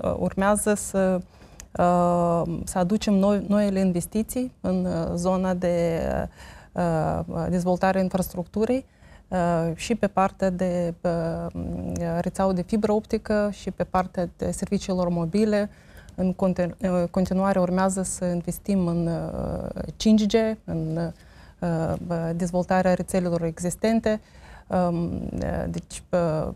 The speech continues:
uh, vedem mai multe avantaje și pentru piața locală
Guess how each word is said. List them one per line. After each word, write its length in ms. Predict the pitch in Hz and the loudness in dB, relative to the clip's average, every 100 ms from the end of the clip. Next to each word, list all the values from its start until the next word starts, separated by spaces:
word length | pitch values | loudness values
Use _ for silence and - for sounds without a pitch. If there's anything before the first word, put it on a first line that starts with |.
| - - | -12 -8
uh, 300 | - - - 170 | -4 -2 -2 0
vedem 320 | 196 233 233 | 2 6 6
mai 200 | 214 220 | 6 6
multe 340 | 226 254 233 | 6 4 2
avantaje 760 | 202 190 185 185 214 214 208 208 | 0 2 0 2 2 2 0 -2
și 200 | - - | -6 -8
pentru 340 | - 220 220 214 | -2 0 0 -2
piața 400 | 202 202 - 196 | -2 -2 -2 -2
locală 560 | 196 - 190 208 220 | -2 0 0 0 -2